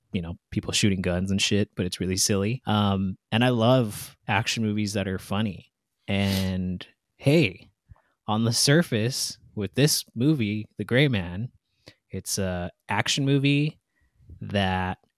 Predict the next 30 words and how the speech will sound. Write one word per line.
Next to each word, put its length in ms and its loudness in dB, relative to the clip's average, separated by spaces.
is 140 -2
supposed 280 -2
to 60 -18
be 80 2
a 60 4
little 140 0
funny, 580 0
that 120 -4
has 220 -2
good 220 -8
set 260 0
pieces, 800 2
and 120 -2
it 80 -2
stars 680 2
Ryan 280 0
Gosling, 720 -2
and 140 -6
Chris 240 0
Evans 340 4
is 140 2
in 100 4
it, 200 2
and 180 0
Ana 220 0
de 120 -6
Armas 420 0
is 120 0
in 100 -2
it, 200 -4